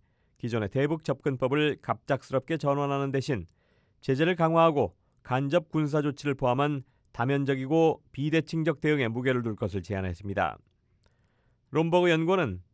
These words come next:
핵실험 직후 북한과 협상 테이블에 마주 앉는 것은 적절치 않다며 그 전에 북한의 목표와 미국, 한국으로부터 얻어내려는 바를 정확히 파악해야 한다고 말했습니다.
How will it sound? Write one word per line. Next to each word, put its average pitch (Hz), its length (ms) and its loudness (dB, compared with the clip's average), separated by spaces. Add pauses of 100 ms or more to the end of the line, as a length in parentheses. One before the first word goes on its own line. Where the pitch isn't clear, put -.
(100)
핵실험 156 340 -4
직후 165 520 -2
북한과 147 480 0
협상 175 420 -4
테이블에 170 340 0
마주 147 300 2
앉는 135 260 0
것은 139 460 -4
적절치 131 460 -4
않다며 120 480 -2 (500)
그 131 100 -4
전에 147 380 2 (120)
북한의 143 360 -2
목표와 160 540 0 (340)
미국, 123 400 -2
한국으로부터 156 840 0
얻어내려는 123 560 0
바를 131 400 2
정확히 123 420 -4
파악해야 117 460 -2
한다고 107 300 -4
말했습니다. 104 600 -2